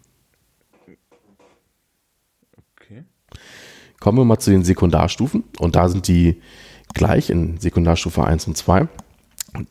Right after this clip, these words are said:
Speaker 2: Hier kommen wir schon zu einem, was wir schon kennen, nämlich dem schriftlichen Verweis. Kennen wir
Speaker 1: Den
Speaker 2: schon,
Speaker 1: habt ihr
Speaker 2: ne?
Speaker 1: auch, ja.
Speaker 2: Den haben wir auch, ganz genau.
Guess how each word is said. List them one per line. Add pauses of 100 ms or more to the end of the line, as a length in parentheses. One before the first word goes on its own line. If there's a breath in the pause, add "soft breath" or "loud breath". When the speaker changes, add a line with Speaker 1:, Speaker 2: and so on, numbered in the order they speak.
Speaker 2:
Hier
kommen
wir
schon
zu
einem,
was
wir
schon
kennen,
nämlich
dem
schriftlichen
Verweis. (1080 loud breath)
Kennen
wir
Speaker 1:
Den
Speaker 2:
schon,
Speaker 1:
habt
ihr
Speaker 2:
ne?
Speaker 1:
auch,
ja.
Speaker 2:
Den
haben
wir
auch,
ganz
genau.